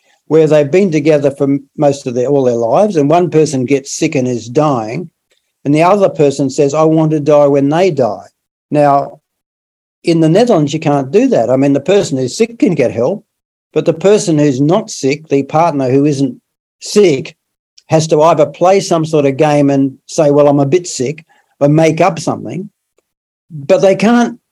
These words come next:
easily use the law, and that's, and that's because it's not a right. It's not, it's not a right, it's a privilege for the sick.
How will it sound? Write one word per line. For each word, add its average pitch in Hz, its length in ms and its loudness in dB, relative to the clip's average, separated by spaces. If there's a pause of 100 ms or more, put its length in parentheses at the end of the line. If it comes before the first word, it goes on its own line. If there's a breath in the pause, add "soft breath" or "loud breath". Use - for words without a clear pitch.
(140)
easily 180 420 2
use 185 360 0
the 151 80 -2
law, 131 340 2
and 156 220 -2
that's, 180 320 -4
and 160 220 0
that's 180 160 0
because 175 240 0
it's 170 180 -2
not 202 180 2
a 208 80 2
right. 185 400 2
It's 131 160 -8
not, 175 160 0
it's 160 140 -4
not 196 160 2
a 196 80 4
right, 147 240 4
it's 156 160 -4
a 170 60 -2
privilege 156 540 -2
for 127 100 -8
the 127 100 -8
sick. - 320 -2